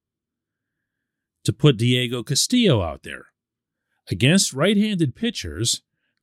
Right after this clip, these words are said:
Delay was batting three eighty-five, and Castillo was batting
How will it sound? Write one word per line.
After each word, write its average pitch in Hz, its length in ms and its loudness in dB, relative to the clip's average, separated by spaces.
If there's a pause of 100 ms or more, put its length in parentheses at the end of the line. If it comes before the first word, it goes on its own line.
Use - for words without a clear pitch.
Delay 98 340 0
was 95 160 -4
batting 90 400 -6
three 196 480 0
eighty-five, 104 760 -4 (520)
and - 100 -8
Castillo 101 760 2 (380)
was 82 160 -6
batting 82 460 -6